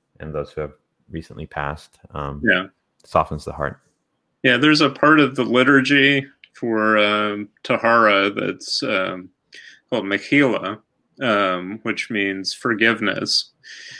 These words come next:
Speaker 2: And you offer, um, this sort of, um, request for forgiveness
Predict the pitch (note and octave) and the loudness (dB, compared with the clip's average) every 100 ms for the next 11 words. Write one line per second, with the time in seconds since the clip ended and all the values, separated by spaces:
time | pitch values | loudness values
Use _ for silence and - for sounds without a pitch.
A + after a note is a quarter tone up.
0 | - - _ _ - A#2+ A2 A2+ A2 A2 | -20 -20 _ _ -2 2 4 4 0 -2
1 | - - _ _ _ _ _ _ _ _ | -10 -18 _ _ _ _ _ _ _ _
2 | - B2+ B2+ C3 C#3 C#3 A#2+ A2+ G#2+ A2 | -2 0 2 2 2 2 2 4 4 2
3 | - _ _ - A2+ G2 F#2+ F#2+ G2 G2 | -2 _ _ -6 -2 0 -2 -4 -8 -14
4 | _ _ _ _ _ _ _ A2+ G2 - | _ _ _ _ _ _ _ -6 -2 -2
5 | B2 G2+ F#2+ F#2 - _ _ _ _ _ | -2 -4 -4 -8 -16 _ _ _ _ _
6 | - A2 F#2 F#2 F2+ F2+ - _ _ _ | -10 -6 -6 -6 -10 -14 -18 _ _ _
7 | _ _ _ _ _ _ _ _ _ _ | _ _ _ _ _ _ _ _ _ _
8 | _ _ - - B2 A#2 - C3+ A#2+ - | _ _ -20 -4 -2 -2 2 2 4 2
9 | - - A#2+ G2+ - A2+ G#2 G#2+ G#2 F#2 | 0 -2 -2 -2 0 -2 0 0 0 -2
10 | F#2 F#2 - - | -2 0 -2 -2